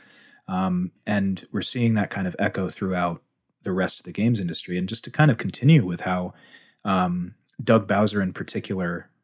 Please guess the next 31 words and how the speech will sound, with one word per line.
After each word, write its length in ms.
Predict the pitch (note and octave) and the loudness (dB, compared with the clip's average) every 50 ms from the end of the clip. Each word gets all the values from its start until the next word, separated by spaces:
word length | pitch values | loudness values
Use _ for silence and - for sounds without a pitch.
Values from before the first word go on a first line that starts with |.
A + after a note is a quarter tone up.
| _ _ _ - | _ _ _ -10
responded 680 | G2+ F#2+ F#2 F#2 F2 - - - F#2 F#2 F#2 - - | -10 -8 -6 -6 -6 -6 -6 -4 -4 -2 -2 -4 -6
to 80 | - F2+ | -6 -6
this, 400 | F2 E2+ E2 - - - - - _ | -6 -6 -6 -6 -8 -10 -12 -14 _
speaking 340 | - - - G#2 F#2 G2 F#2 | -16 -8 -6 -4 -4 -2 -4
on 80 | F2+ | -4
behalf 340 | F#2 F#2 F2+ F2+ F2+ F2+ - | -4 -4 -4 -4 -4 -4 -6
of 80 | F2 E2+ | -10 -8
Nintendo, 640 | F2 E2 F2 - A#2+ A#2 A2+ G2 E2+ D#2+ E2+ - - _ - - - - - - - - _ | -8 -8 -6 -2 0 0 2 2 0 -2 -6 -8 -14 _ -20 -20 -20 -20 -20 -20 -20 -16 _
um, 420 | - G2 F#2+ F#2+ F#2 F#2 F2+ F#2+ - - _ _ _ | -6 -4 -2 -2 -2 -4 -4 -6 -8 -12 _ _ _
he 140 | _ - A2 | _ -4 0
did 160 | A2 A#2 A#2 A2+ | 2 2 2 2
say 220 | - - A2 G#2+ | -2 -2 -2 -2
that 160 | G2+ G2 F#2+ | -2 -2 -4
they 140 | - G#2 G2 | -4 -2 0
are, 420 | F#2+ F#2+ F#2+ F#2 F#2 F2+ F#2 - - _ _ | 0 0 0 -2 -2 -4 -8 -10 -14 _ _
uh, 280 | G2 F#2 F2+ F2+ F2+ E2+ - | -6 -6 -6 -6 -8 -6 -6
evaluating 640 | - G2+ F2+ G#2 G#2 G#2+ A2+ A2 G#2+ G#2 G2 G2+ G2 | -6 -4 2 2 4 6 6 6 4 4 2 0 -2
actions, 720 | - F2+ F2+ F2 - - - F2+ F2 F2 F2 - - - - _ _ _ | -2 -2 -2 -2 -4 -6 -8 -8 -8 -8 -10 -12 -14 -16 -18 _ _ _
um, 500 | - F#2 F#2 F2+ F2+ E2+ E2+ E2 E2+ F2 - _ _ _ _ _ _ _ - _ _ _ _ _ _ _ - | -6 -4 -4 -4 -4 -4 -6 -8 -12 -14 -18 _ _ _ _ _ _ _ -20 _ _ _ _ _ _ _ -20
to 200 | - - G#2 F#2 | -8 -6 -6 -4
take 380 | E2+ - - B2 G#2 E2 - - | -4 0 2 2 2 2 0 -4
with 120 | F2 E2 | -6 -4
Activision 720 | F2+ G2 - - - E2 F2+ E2+ - E2+ E2 D#2+ D#2+ - _ _ | -4 -4 -4 -6 -8 -8 -6 -6 -4 -4 -6 -6 -8 -10 _ _
in 100 | - F2 | -12 -10
terms 240 | - - F2+ E2 E2 | -8 -6 -8 -8 -8
of 160 | E2 - - _ _ | -10 -14 -20 _ _
any 160 | G2 F#2 F2+ | -6 -6 -6
partnerships 600 | E2+ - - G#2+ - F#2 F2+ - - - E2+ - - | -4 -2 -2 -2 -2 -2 -4 -6 -8 -10 -10 -12 -12
they 120 | - E2 | -12 -12
may 160 | E2 E2 E2 | -10 -8 -8
have, 440 | E2 F2 F#2 G2 G#2 G2+ F#2 F#2 - | -8 -6 -4 -4 -2 -4 -4 -6 -12